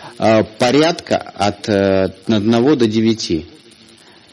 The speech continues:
Было, например, один, а потом три могло произойти, вот так. В два выпадало.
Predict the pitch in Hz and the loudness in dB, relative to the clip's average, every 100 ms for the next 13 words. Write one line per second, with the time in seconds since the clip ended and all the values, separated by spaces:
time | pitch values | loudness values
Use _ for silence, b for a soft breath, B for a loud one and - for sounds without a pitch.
0 | b _ - 104 165 190 156 117 85 64 | b _ -10 0 4 4 4 2 0 -2
1 | 117 127 131 120 95 104 131 180 208 107 | -2 0 0 2 2 2 0 0 0 -2
2 | 101 120 170 127 135 117 92 82 101 95 | -2 0 0 0 2 2 2 -2 -4 -2
3 | 95 - 92 90 90 87 - 78 80 92 | -4 -4 -6 -4 -2 -4 -4 -12 -10 -10
4 | 98 78 - _ _ _ _ 104 117 170 | -8 -10 -10 _ _ _ _ -4 0 0
5 | 143 110 110 104 95 80 78 | 2 0 0 0 0 -2 -6